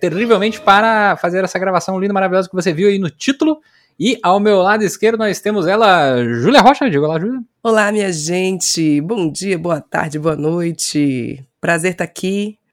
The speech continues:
Speaker 2: Bora conversar.
Speaker 1: Ao lado esquerdo de Júlia Rocha, voz de locutora, nós temos aí Larissa Coutinho. Diga olá, Larissa.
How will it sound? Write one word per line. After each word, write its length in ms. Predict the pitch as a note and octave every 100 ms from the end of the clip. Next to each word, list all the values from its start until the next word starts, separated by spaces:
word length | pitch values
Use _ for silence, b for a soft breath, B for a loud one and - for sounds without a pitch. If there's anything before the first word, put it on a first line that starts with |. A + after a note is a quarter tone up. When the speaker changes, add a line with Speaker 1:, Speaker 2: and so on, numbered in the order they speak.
| _ -
Speaker 2:
Bora 180 | D3 D#3
conversar. 560 | E3+ E3 E3+ - B2 - _ _ _ _ _
Speaker 1:
Ao 340 | D3+ E3+ D#3 D3+
lado 220 | E3+ F#3
esquerdo 400 | D3+ - G3+ F#3
de 640 | F3 D#3+ D3 C3 A#2+ A#2
Júlia 260 | A2+ F3 A#3+
Rocha, 720 | D#3+ A3 - F#3 C#3+ A#2+ G#2+ G2+
voz 480 | G#2+ A2+ D#3+ F3+ C#3+
de 400 | C#3 B2+ B2 A2+
locutora, 560 | A#2+ - F3+ A3+ A3+ C3
nós 200 | C3+ B2
temos 260 | E3+ E3+ C#3
aí 340 | D3 F3 F#3 _ -
Larissa 600 | B2 B2+ C3+ C#3+ C4+ C#4
Coutinho. 360 | G#3 D4+ E4+
Diga 140 | F3 D#3
olá, 100 | F#3
Larissa. 320 | G#3+ B3